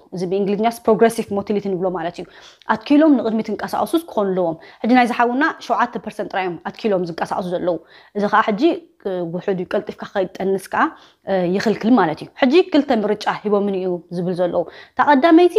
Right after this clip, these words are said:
ናቱ ዘርኢ ወሲዶ ኣብ ማህፀና ከቐምጥዎ እሞ እ፣ እዚ ኣይ ዩ ኣይ ንብሎ ማለት እዩ። ካልኣይ ምርጫ ኸ ናቱ ዘርእን ናታ እንቋቑሖን ኣብ ብርጭቆ ኣራኺቦም ንኽልቲኡ ኣውፅኦም ማለት እዩ። እዚ ኣይ ቪ ኤፍ ዝበሃል ማለት እዩ። ሽዑ ድቂ ምስ ተተኸለኻ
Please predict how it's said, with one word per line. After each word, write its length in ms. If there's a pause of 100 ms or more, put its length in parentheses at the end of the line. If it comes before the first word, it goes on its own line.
(160)
ናቱ 300
ዘርኢ 300
ወሲዶ 380 (460)
ኣብ 160
ማህፀና 420 (100)
ከቐምጥዎ 500
እሞ 160 (460)
እ፣ 80 (500)
እዚ 140
ኣይ 160
ዩ 80
ኣይ 120
ንብሎ 200
ማለት 200
እዩ። 100
ካልኣይ 260
ምርጫ 320
ኸ 220
ናቱ 240 (100)
ዘርእን 340
ናታ 220
እንቋቑሖን 500 (380)
ኣብ 180
ብርጭቆ 480
ኣራኺቦም 640 (340)
ንኽልቲኡ 340
ኣውፅኦም 320
ማለት 200
እዩ። 80 (260)
እዚ 140
ኣይ 160
ቪ 80
ኤፍ 140
ዝበሃል 340
ማለት 220
እዩ። 120 (340)
ሽዑ 240 (100)
ድቂ 260
ምስ 160
ተተኸለኻ 360